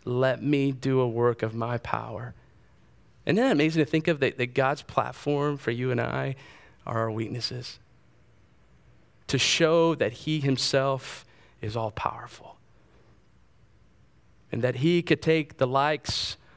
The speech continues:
of this ragtag crew, the likes of you and I, and use us for a mission greater than anything. And that's what he does with this crew. Now, I would ask, what does that mean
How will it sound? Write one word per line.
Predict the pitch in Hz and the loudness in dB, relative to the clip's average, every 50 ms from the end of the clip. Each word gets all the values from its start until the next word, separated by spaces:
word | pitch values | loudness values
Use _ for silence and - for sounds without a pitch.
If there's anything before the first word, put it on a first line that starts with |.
| - - - | -20 -18 -8
of | 117 | -2
this | 117 131 127 - | -2 0 0 2
ragtag | 123 127 131 139 135 - - 151 143 135 | 2 2 2 2 0 0 0 0 0 0
crew, | - - - 139 139 139 143 139 139 135 - - - - - - - | -4 -2 0 2 2 2 0 0 -4 -6 -12 -20 -20 -20 -12 -6 -2
the | 123 | 0
likes | 123 131 139 139 - - | 2 0 0 0 -2 -4
of | 147 120 | -2 0
you | 127 143 147 143 | 0 2 2 4
and | 135 135 | 4 2
I, | 131 131 131 123 113 107 101 107 104 107 - - - _ - - - - - - _ _ _ - | 2 2 0 0 -2 -2 -4 -6 -6 -8 -12 -18 -20 _ -20 -20 -20 -20 -20 -20 _ _ _ -6
and | - 117 120 | -2 0 2
use | 127 139 143 135 123 131 | 2 2 2 2 0 0
us | 127 113 - | 0 -2 -2
for | - - 123 | 0 0 0
a | 117 | 2
mission | 120 123 127 123 - - 110 101 101 101 104 - _ _ _ _ - | 2 0 0 0 -2 -4 -4 -4 -6 -6 -10 -14 _ _ _ _ -2
greater | - 127 120 117 113 | 2 2 2 2 0
than | 110 110 110 | -2 -4 -2
anything. | 110 107 104 101 - 101 110 117 120 - _ _ - _ _ _ _ _ _ _ _ _ _ _ _ _ _ _ _ _ _ - - | -2 -4 -6 -6 -10 -12 -14 -14 -16 -20 _ _ -20 _ _ _ _ _ _ _ _ _ _ _ _ _ _ _ _ _ _ -14 -8
And | 127 139 | -4 -2
that's | 151 160 160 160 - | 0 0 0 0 2
what | 170 147 | 0 2
he | 135 147 139 | 0 -2 -2
does | 120 139 147 139 143 143 139 139 131 117 - - - - - _ - - - - - - _ - | 2 4 4 6 6 4 4 2 2 0 0 0 0 -4 -8 _ -20 -20 -20 -20 -20 -16 _ -10
with | 113 - | -6 -2
this | - 127 - | -2 -2 -2
crew. | - - - 143 - - 110 - - - - _ _ _ _ - - - - - _ - - _ - _ _ _ _ _ _ _ _ | -2 -4 -4 -6 -6 -6 -10 -14 -18 -20 -20 _ _ _ _ -20 -20 -20 -20 -20 _ -20 -20 _ -20 _ _ _ _ _ _ _ _
Now, | - - | 0 0
I | |
would | 190 247 220 | 2 4 4
ask, | 185 170 123 131 - - - | 2 2 0 -2 -4 -4 -2
what | 165 | -2
does | 220 233 - | 0 4 4
that | 185 160 123 | 2 2 2
mean | 131 151 151 151 143 131 123 117 - | 2 2 4 4 4 2 0 -2 -4